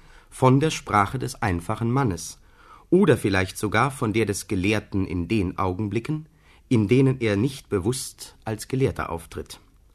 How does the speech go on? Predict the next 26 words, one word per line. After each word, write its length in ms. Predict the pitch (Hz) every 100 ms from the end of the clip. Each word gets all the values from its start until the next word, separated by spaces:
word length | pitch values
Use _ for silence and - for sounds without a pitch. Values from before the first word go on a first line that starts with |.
| - - - - - -
Das 200 | 131 135
klassische 400 | 175 170 156 143
Latein 640 | 120 - 120 123 127 131
und 200 | 123 117
Griechisch 720 | - 117 92 - - - - -
und 120 | 120
das 160 | 117 -
klassische 560 | 143 151 143 127 131 131
Sanskrit 880 | 98 110 117 - - 123 131 - - - - - -
stellen 340 | - 139 147 135
Triumphe 460 | 127 135 160 156
der 100 | 127
Grammatiker 580 | 110 104 117 - 139 165
in 120 | 131
der 100 | 123
Entwicklung 540 | 98 90 131 143 147 92
einer 180 | 110
den 200 | 101 90
höchsten 520 | 92 135 139 - 131 131
intellektuellen 1000 | 135 143 127 90 - - 104 120 147 151
und 240 | 110 104
emotionalen 880 | 123 113 - - 90 92 113 110 -
Anstrengungen 880 | 110 95 - - 98 101 117 135 151 -
angemessenen 800 | 110 98 101 98 95 - 110 113
Sprache 480 | - - 117 90 80
dar. 300 | 71 57